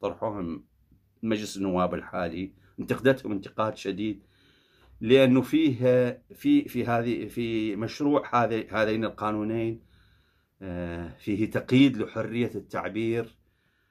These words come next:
و، يعني، والتجمع السلمي العراقي. هم يريدون من البداية أن يضعون قوانين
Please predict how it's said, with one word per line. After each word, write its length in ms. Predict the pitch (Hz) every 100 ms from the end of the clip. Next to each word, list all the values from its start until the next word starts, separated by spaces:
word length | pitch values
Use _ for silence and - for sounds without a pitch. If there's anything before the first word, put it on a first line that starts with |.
| _ _ _
و، 160 | 110 104 104 104 104 101 101 95 - - - - - - - _ _ -
يعني، 520 | 90 92 90 85 - _ _ _
والتجمع 520 | 107 107 110 123 117 95
السلمي 340 | - 95 82
العراقي. 460 | 73 78 76 - 90
هم 220 | 139 120
يريدون 420 | 110 110 123 113
من 140 | 123
البداية 520 | 120 95 87 92 87 87
أن 100 | 95
يضعون 380 | 90 95 135
قوانين 680 | - 101 104 107 120 135 135